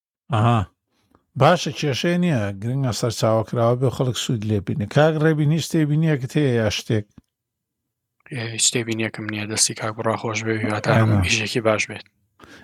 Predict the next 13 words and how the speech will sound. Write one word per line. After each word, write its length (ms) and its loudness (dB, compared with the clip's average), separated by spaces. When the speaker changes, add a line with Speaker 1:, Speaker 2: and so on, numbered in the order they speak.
Speaker 1:
ئەدە 260 4
زۆر 260 4
باشە. 340 0
وەلە 200 2
گەر 200 2
کاک 240 2
سوارەیە 480 2
گەیانێنێتە 600 0
ناو 220 0
قەدەی، 360 -2
کاک 240 2
سوارە 340 0
چۆنە 400 0